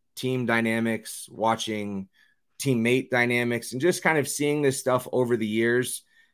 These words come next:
has just given me a perspective and given me some, some, some understanding on some things. I, I don't think anything's, anything that I post is, is groundbreaking or earth shattering. They're, these are not giant revelations, but to me, they're just kind of reminders of what I see in the sport,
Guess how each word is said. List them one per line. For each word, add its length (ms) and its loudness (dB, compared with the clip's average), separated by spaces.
has 140 0
just 180 0
given 260 4
me 180 2
a 40 2
perspective 680 -2
and 140 -4
given 300 -2
me 160 -4
some, 480 -6
some, 340 -6
some 220 -4
understanding 560 -2
on 140 -4
some 180 -8
things. 440 -8
I, 200 -2
I 100 8
don't 200 6
think 180 2
anything's, 560 0
anything 380 0
that 100 2
I 80 4
post 420 0
is, 380 -6
is 240 -4
groundbreaking 800 0
or 160 -6
earth 180 -2
shattering. 580 0
They're, 200 -2
these 200 -2
are 60 -2
not 300 2
giant 300 -2
revelations, 680 -2
but 280 0
to 80 -6
me, 300 2
they're 180 4
just 240 0
kind 180 2
of 80 2
reminders 540 0
of 80 -4
what 160 0
I 80 0
see 240 -6
in 100 -4
the 80 -6
sport, 500 -2